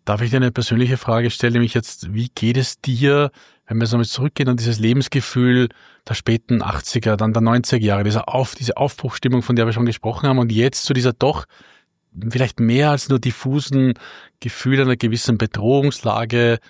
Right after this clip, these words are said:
vielleicht eine gewisse Bedrückung auch, dass in vielen Punkten vielleicht, äh, man, ja, eine Art Rückzugsgefecht vielleicht auch führt, da und dort.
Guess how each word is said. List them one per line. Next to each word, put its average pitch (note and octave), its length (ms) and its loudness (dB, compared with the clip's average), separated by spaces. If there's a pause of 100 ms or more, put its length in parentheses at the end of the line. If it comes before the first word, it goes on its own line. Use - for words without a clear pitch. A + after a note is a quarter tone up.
(160)
vielleicht A2+ 240 -2
eine A2+ 140 2
gewisse A#2 340 0
Bedrückung C3 600 0
auch, G#2 340 0
dass - 180 -4
in A#2+ 100 0
vielen B2+ 400 0
Punkten B2 440 0
vielleicht, A2+ 320 -2
äh, A2+ 240 2 (600)
man, G#2+ 500 2 (260)
ja, B2+ 240 0
eine G#2+ 180 0
Art G#2+ 300 -2
Rückzugsgefecht A2 920 -4
vielleicht G2+ 340 -4
auch F#2+ 140 -6
führt, - 560 -2 (320)
da G#2 140 0
und G#2+ 240 -2
dort. A#2+ 300 -2